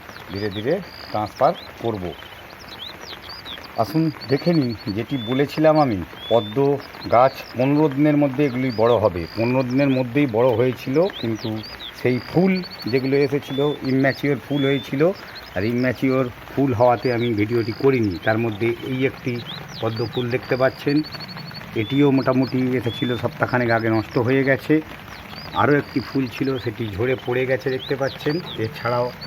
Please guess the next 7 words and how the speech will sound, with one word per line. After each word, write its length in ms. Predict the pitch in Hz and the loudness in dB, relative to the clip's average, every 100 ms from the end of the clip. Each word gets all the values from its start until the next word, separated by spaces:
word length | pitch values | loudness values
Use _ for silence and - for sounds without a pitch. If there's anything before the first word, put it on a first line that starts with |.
| 113 | -4
আরেকটি 360 | 127 - - | -4 -4 -8
ফুল 280 | 117 135 123 | -8 -6 -6
এখানে 280 | 123 147 151 | -4 -4 -2
দেখছেন, 380 | 135 - - 110 - | -4 -6 -8 -8 -8
যেটি 220 | 104 - 110 - - | -8 -8 -10 -10 -2
ফোটেইনি। 520 | 135 160 156 117 90 76 - - - - | -2 0 0 -2 -6 -10 -14 -16 -16 -10
এইগুলো 320 | 117 123 131 | -6 -4 -4